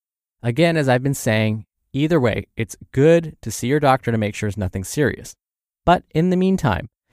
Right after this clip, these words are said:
you can see if increasing your water intake helps. Aim to consume enough water each day so that your urine is a pale lemonade color. If your urine is clear, you're drinking too much water.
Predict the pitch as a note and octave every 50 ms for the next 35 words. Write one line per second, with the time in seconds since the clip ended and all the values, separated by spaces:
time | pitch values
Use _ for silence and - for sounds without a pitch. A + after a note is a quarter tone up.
0 | _ - C#3+ F#3+ G3+ C#4+ C4 A#3 - - F#3 E3 C#3 - - - D3+ F#3+ G#3+ -
1 | - G3 F#3 - - E3 C#3+ B2+ A2+ A2 A2 A#2+ C#3 C3+ A#2 G2+ F#2 F#2 - -
2 | - - - - F#2+ - - - - - - _ _ _ _ _ _ _ - D3
3 | F3+ G#3+ A3+ - A3 G3+ F#3+ F3 - - - D3+ C3+ B2+ B2+ C#3 F#3 - - C#3
4 | C#3+ D3 C#3+ C#3 C3+ B2 - - - G#2+ G#2 G#2 A2+ B2+ B2+ - - A#2+ A2+ A2+
5 | A2 _ _ _ - - - A2+ F#2 G#2 A#2+ A#2 A#2 A#2 C3 E3+ G3 F#3 C3+ G#2+
6 | G#2 A2 G#2 - - - A#2+ G#2+ G#2+ - - - - D#3 D3+ D#3+ D#3+ D#3+ D#3 B2+
7 | A#2 A#2 B2 C3 B2+ A2 A2 A#2+ A#2+ A#2 - - - - - - A2+ _ _ _
8 | _ _ _ - C3 G#2+ A2+ G#2+ A#2 B2+ C#3 C#3 C#3 B2 - - - - F#3 F#3
9 | F#3 F#3 F3+ E3+ - B2+ A#2+ C#3 C3+ A#2+ C3 A#2+ - - A#2+ A2+ A2 G2 - -
10 | - E2+ E2 - -